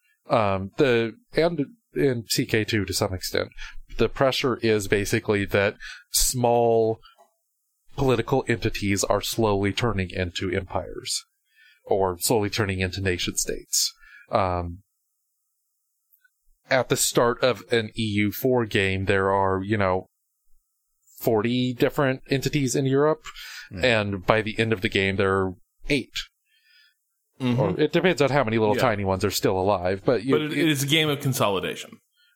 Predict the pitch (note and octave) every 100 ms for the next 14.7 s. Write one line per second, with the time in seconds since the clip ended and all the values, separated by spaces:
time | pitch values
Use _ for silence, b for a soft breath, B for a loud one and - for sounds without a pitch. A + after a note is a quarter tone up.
0 | - C3+ F#2 - B B B - A#2+ G2+
1 | F#2+ - - D3+ D3 D#3+ - F#3+ F#3 G3+
2 | D3+ - B2+ A#2 A#2 A#2 B2 C3 A#2+ A2
3 | - _ - A#2+ A2 G2+ G#2+ G2+ G2 G2
4 | - F3 C#3+ C3 B2+ A#2+ A2+ G#2 B B
5 | D3+ B2+ C3+ - A2 G#2+ G#2 _ _ _
6 | - E3+ D#3 C3+ B2+ A#2 A2+ A#2+ - G#2+
7 | G2 A2 G#2 - - G2 - G#2+ - G2+
8 | F#2+ F2+ F2 G2+ F#2 F#2 F#2 G#2+ A2+ G#2
9 | G2+ F#2+ - F#2 F2+ - G2 F#2 - -
10 | A#2+ - G#2 E2+ - - - B B B
11 | A#2 A2+ D#3+ G3 F3+ F3+ E3 D3 G#3 E3+
12 | - B2 A#2+ C3 - C3+ D3 - G#2 G2
13 | G2 G#2 A2 - A2+ A#2 A2+ A2 G#2+ A2
14 | G#2+ A2+ G#2 A#2 - G2 F2+